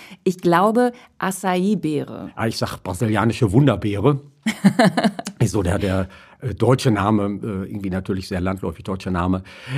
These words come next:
Speaker 2: Da wird's natürlich schwierig, wie man das schon vermuten kann, brasilianisch, da sind wir ja von dem,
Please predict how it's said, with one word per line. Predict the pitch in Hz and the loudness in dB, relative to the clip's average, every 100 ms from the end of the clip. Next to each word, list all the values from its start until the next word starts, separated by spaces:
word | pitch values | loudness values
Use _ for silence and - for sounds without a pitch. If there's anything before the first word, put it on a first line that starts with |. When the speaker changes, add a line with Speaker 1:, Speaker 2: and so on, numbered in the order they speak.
| 127 | -4
Speaker 2:
Da | - 127 | 0 2
wird's | 139 147 | 2 2
natürlich | 135 - 123 | 0 2 0
schwierig, | - 135 135 127 | 2 2 2 2
wie | 135 | 2
man | 123 123 | 2 2
das | 110 | 0
schon | 123 | 0
vermuten | 110 107 113 135 135 | -2 0 0 2 0
kann, | - 110 107 110 123 | 0 0 0 -2 -2
brasilianisch, | 110 113 110 104 110 107 - | 0 0 0 0 0 0 -2
da | 107 | -4
sind | 110 101 | -2 -2
wir | |
ja | 107 104 | -4 -2
von | 110 | -2
dem, | 98 98 | 0 -2